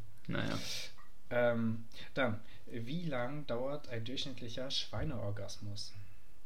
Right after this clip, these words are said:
Speaker 1: Boah, ich würd sagen, das ist kurz. Da hat die Evolution mehr auf Fortpflanzung als auf Entertainment gesetzt. Also ich würd sagen,
Speaker 2: Äh,
Speaker 1: so
Speaker 2: ich
Speaker 1: null Komma neun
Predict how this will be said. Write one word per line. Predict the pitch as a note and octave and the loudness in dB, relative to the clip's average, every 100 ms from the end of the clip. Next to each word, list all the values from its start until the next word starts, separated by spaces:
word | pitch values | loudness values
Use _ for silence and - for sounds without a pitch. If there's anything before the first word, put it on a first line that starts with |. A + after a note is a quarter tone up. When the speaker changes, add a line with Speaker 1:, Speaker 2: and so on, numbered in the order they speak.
| - - - - - - | -2 -2 -2 -2 -2 -2
Speaker 1:
Boah, | - - | -2 -2
ich | - | -2
würd | A2 | -2
sagen, | G#2+ G#2+ G#2 | 0 0 0
das | G#2+ | 0
ist | G#2+ | -2
kurz. | - G#2+ G2+ - - - - | 0 0 0 -2 -2 0 0
Da | G2+ | 0
hat | G#2+ | 0
die | G2+ | 0
Evolution | G2+ G2+ G2+ - G2+ G2+ G2+ G2+ - - - - - | 2 2 0 0 4 4 4 2 -2 -2 -2 -2 -2
mehr | G2+ G2 G2+ | 2 4 4
auf | - | 2
Fortpflanzung | - G2+ - G2 G2 G2+ | 2 2 4 2 2 0
als | C#2 - | 0 2
auf | - G#2 - - - - - - - - - - - | 0 0 -2 -2 -2 -2 -2 -2 -2 -2 -2 -2 0
Entertainment | G#2 G2+ - G2 G2 G2 - | 2 2 0 0 2 2 0
gesetzt. | F#2+ - - - - | 0 0 0 -2 2
Also | G2+ G2 | 4 4
ich | |
würd | G2 - | 4 4
sagen, | G#2 G#2 G#2 | 4 6 4
Speaker 2:
Äh, | |
Speaker 1:
so | G2 G2+ | 2 2
Speaker 2:
ich | - - - - - - - - - - - - - - - - - - | 2 0 -2 -2 -2 -2 -2 -2 -2 -2 -2 -2 -2 -2 -2 -2 -2 2
Speaker 1:
null | G#2+ A2 A2 | 4 4 4
Komma | G#2+ G2+ | 6 6
neun | G2 G2 G2 G2+ G2 | 8 8 8 6 4